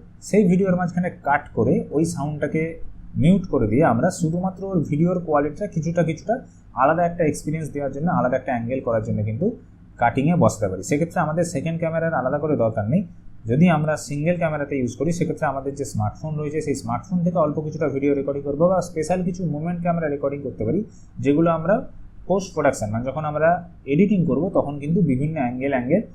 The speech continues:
ওই স্মার্টফোনের কোয়ালিটিটা আমরা ভিডিওটা এখানে বসিয়ে দিতে পারি। তো এইভাবে কিন্তু বন্ধুরা আমরা একটা কমপ্লিট প্যাকেজিং দিতে পারি আমাদের অডিয়েন্সকে। সিঙ্গেল ক্যামেরাতে আমরা বেস্ট কোয়ালিটির টেকনিক ইউজ করতে পারি, রেকর্ডিং টেকনিক এবং বেস্ট কোয়ালিটির আমরা সেটিংগুলো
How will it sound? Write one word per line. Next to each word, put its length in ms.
ওই 140
স্মার্টফোনের 560
কোয়ালিটিটা 420
আমরা 140
ভিডিওটা 380
এখানে 180
বসিয়ে 260
দিতে 160
পারি। 120
তো 40
এইভাবে 320
কিন্তু 220
বন্ধুরা 300
আমরা 160
একটা 200
কমপ্লিট 340
প্যাকেজিং 360
দিতে 200
পারি 140
আমাদের 280
অডিয়েন্সকে। 340
সিঙ্গেল 360
ক্যামেরাতে 380
আমরা 120
বেস্ট 280
কোয়ালিটির 380
টেকনিক 360
ইউজ 200
করতে 240
পারি, 120
রেকর্ডিং 300
টেকনিক 360
এবং 180
বেস্ট 220
কোয়ালিটির 440
আমরা 160
সেটিংগুলো 480